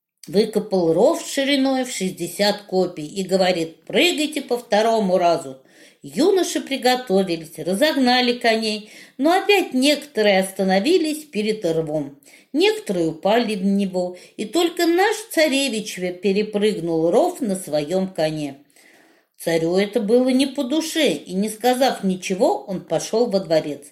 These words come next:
А царевич отвёл коня в конюшню, привязал его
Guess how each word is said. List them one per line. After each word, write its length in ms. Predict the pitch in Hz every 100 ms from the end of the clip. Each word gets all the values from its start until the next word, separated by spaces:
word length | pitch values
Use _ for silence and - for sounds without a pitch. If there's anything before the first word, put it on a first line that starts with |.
| _ - - - -
А 100 | 302
царевич 600 | - 392 427 415 233 -
отвёл 380 | 185 190 185 175
коня 340 | 180 180 180
в 100 | -
конюшню, 760 | - 160 165 285 370 - 269 262
привязал 680 | 262 294 330 311 381 403
его 460 | 294 320 302 294